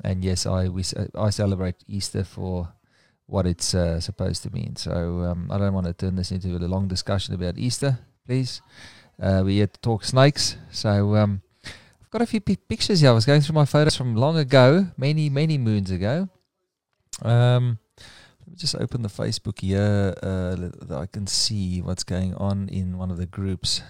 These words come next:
So, because I can't see, if you're in the, if you're in the rep-, the Carpet Python live stream group, then I can't see your name pop up. So I don't know who you are. Hi, Michelle. There we go. Daniel Boswell. G'day.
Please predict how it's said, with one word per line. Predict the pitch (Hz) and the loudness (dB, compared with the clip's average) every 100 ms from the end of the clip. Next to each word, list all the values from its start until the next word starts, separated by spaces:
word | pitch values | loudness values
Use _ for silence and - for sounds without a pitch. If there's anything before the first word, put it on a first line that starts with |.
| - | -16
So, | - - 87 | -10 -8 -6
because | 90 87 | -8 -8
I | 92 117 | -2 -2
can't | - 117 98 | 0 0 2
see, | - 101 87 | 0 0 0
if | 90 87 | -2 -4
you're | 120 | -2
in | |
the, | 143 117 - | 0 0 0
if | 107 - | -4 -4
you're | - 131 | -8 -4
in | |
the | 151 127 | -2 0
rep-, | 101 101 | 0 -2
the | - - 95 | -4 -6 -4
Carpet | 107 113 - | -2 -4 -4
Python | 95 87 90 | -4 -4 -4
live | 90 95 | -2 -4
stream | - 90 | -4 -4
group, | 87 95 95 | -2 -2 -2
then | 87 | -4
I | 85 | -6
can't | 95 107 104 | -4 -4 -4
see | - 95 | -4 -4
your | 85 | -4
name | 85 85 92 | -4 -2 -2
pop | 90 80 | -4 -6
up. | - 90 - | -6 -6 -6
So | - | -4
I | 90 | -2
don't | 95 | 0
know | 101 | 0
who | 90 | 0
you | 90 87 | 0 -2
are. | 87 82 67 92 - _ _ - - - - - - _ | -2 -2 -4 -10 -18 _ _ -20 -20 -20 -20 -20 -20 _
Hi, | - 104 | 2 4
Michelle. | 98 - 110 120 131 131 | 4 6 6 8 6 4
There | 104 104 | 2 2
we | 98 | 2
go. | 98 104 | 2 2
Daniel | 98 98 101 | 4 2 2
Boswell. | 90 104 98 101 78 78 82 - - | 4 6 6 4 0 -2 -8 -14 -8
G'day. | 110 104 104 113 104 78 - | -4 -2 2 4 2 0 -6